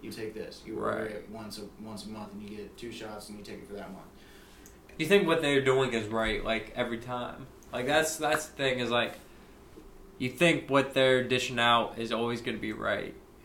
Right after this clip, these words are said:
Speaker 2: And,
Speaker 1: Yeah,
Speaker 2: like,
Speaker 1: and
Speaker 2: you
Speaker 1: you
Speaker 2: just
Speaker 1: take it as is, 'cause they're the doctors, they're the, they're the, you know, the high horses. They got, they
Speaker 2: For
Speaker 1: got all
Speaker 2: sure.
Speaker 1: the answers, but they don't, man. And, and what I've learned with dealing with a, a, a chronic and progressive disease that they don't know a whole lot about,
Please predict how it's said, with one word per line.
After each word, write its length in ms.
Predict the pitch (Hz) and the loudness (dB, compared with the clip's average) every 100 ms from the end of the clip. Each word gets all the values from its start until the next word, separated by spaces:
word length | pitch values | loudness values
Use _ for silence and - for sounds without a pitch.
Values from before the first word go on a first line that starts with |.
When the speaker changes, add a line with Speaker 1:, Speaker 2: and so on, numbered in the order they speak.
| - | -4
Speaker 2:
And, 120 | - | 2
Speaker 1:
Yeah, 100 | 220 220 | 4 6
Speaker 2:
like, 200 | 226 - | 4 4
Speaker 1:
and 80 | 175 | 2
Speaker 2:
you 60 | |
Speaker 1:
you 40 | 185 | 4
Speaker 2:
just 100 | 202 | 6
Speaker 1:
take 80 | 202 | 6
it 60 | 202 | 6
as 180 | 208 | 4
is, 140 | 233 - | 2 -2
'cause 200 | 143 135 | -2 -4
they're 180 | 120 151 | -2 -2
the 140 | 170 | 0
doctors, 500 | 196 208 208 143 123 | 4 4 4 0 -4
they're 220 | 120 135 | -2 -4
the, 260 | 139 139 131 120 | -2 -2 -2 -6
they're 180 | 127 127 | -4 -2
the, 400 | 135 127 123 120 | -2 -2 -2 -4
you 140 | 120 127 | -6 -6
know, 240 | 123 123 | -4 -4
the 80 | 120 | -6
high 300 | 120 131 143 | -6 -2 -2
horses. 520 | 170 190 202 143 117 | -2 -4 -4 -6 -8
They 180 | 117 120 | -8 -6
got, 400 | 135 135 131 - | -2 -2 -4 -6
they 80 | 123 | -2
Speaker 2:
For 80 | 143 | 0
Speaker 1:
got 200 | 185 190 | 2 2
all 60 | 196 | 2
Speaker 2:
sure. 60 | |
Speaker 1:
the 140 | 190 202 | 0 -2
answers, 380 | 220 233 - - | -2 -6 -8 -8
but 180 | - | -8
they 80 | 202 | -6
don't, 320 | 196 208 - | -4 -4 -6
man. 240 | 123 147 165 - - - - | -4 -4 -4 -8 -16 -12 -2
And, 220 | 151 147 - | 0 0 0
and 260 | 151 147 135 - 123 | 0 0 -2 -8 -4
what 160 | 143 165 | 0 0
I've 180 | 170 | 0
learned 260 | 120 147 160 | 0 -2 -2
with 160 | 131 - | -2 -4
dealing 280 | 135 147 | -2 -2
with 320 | 139 143 - 110 | -2 -4 -6 -10
a, 380 | 110 - - | -12 -12 -12
a, 40 | 107 - - | -12 -10 -12
a 20 | - | -10
chronic 440 | 143 147 160 160 | -4 -2 -2 -2
and 160 | 127 127 | -4 -2
progressive 340 | 143 147 156 | 0 -2 -4
disease 400 | 139 123 143 160 160 - - | -6 -4 -2 8 8 8 2
that 140 | 131 135 | 0 0
they 80 | 135 | 0
don't 240 | 143 143 | 0 -2
know 80 | 147 | -2
a 80 | 131 | -2
whole 180 | 147 | 0
lot 180 | 143 143 | 2 2
about, 440 | 131 135 151 160 | 2 2 2 0